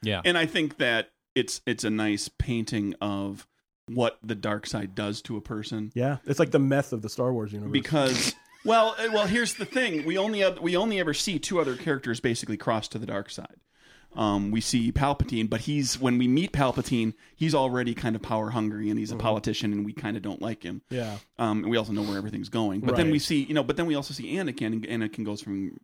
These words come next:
Speaker 2: from it being an innocent young boy to being, um, kind of a disgruntled teenager type who's
Speaker 3: Yeah.
Speaker 2: angry that he's not getting the chance to prove himself, and then becoming, you know, what he does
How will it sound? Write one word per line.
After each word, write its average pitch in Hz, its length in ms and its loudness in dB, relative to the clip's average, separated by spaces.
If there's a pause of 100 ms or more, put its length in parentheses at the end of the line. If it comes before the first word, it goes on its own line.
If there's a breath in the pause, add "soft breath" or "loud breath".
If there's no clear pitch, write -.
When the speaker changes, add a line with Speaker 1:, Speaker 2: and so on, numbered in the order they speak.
(120)
Speaker 2:
from 98 160 -4
it - 180 -8
being 95 200 -2
an - 80 -6
innocent 120 360 0
young 101 200 -2
boy 117 420 2 (440 soft breath)
to 107 320 -2
being, 110 580 -2
um, 98 240 -6
kind 117 180 -4
of 104 80 -4
a 101 40 -6
disgruntled 107 680 -4
teenager 113 560 0
type 113 320 -2
who's 104 240 -4
Speaker 3:
Yeah. 101 220 -14
Speaker 2:
angry 110 260 0
that 104 120 -4
he's 107 160 -6
not 107 200 -4
getting 101 200 -2
the 92 60 -6
chance 101 300 -4
to - 80 -16
prove 147 180 0
himself, 107 320 -4
and 107 140 -2
then 110 100 0
becoming, 98 540 -10
you - 80 -4
know, - 100 -6
what 98 180 -8
he 101 120 -10
does - 320 -12